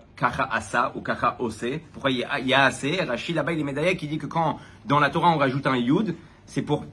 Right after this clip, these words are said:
te montrer que la chose elle est per-, elle perpétue. C'est pour ça qu'en fait Yud Ke Vav Ke, ça commence par un Yud, pour te dire que le lien de Ove,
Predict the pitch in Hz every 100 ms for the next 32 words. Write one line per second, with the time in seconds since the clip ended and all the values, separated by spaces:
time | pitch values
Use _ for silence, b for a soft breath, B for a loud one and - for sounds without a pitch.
0 | - 147 147 151 185 180 156 131 127 -
1 | 165 143 117 - 110 135 120 143 - 139
2 | - 110 - B B - - 151 190 170
3 | 170 165 - 170 196 - - 175 165 117
4 | 107 131 123 - 139 170 190 147 135 127
5 | 131 - 127 117 113 113 113 156 214 156
6 | - B B B - 135 - 143 180 180
7 | 135 139 165 156 123 - 160 160 123 131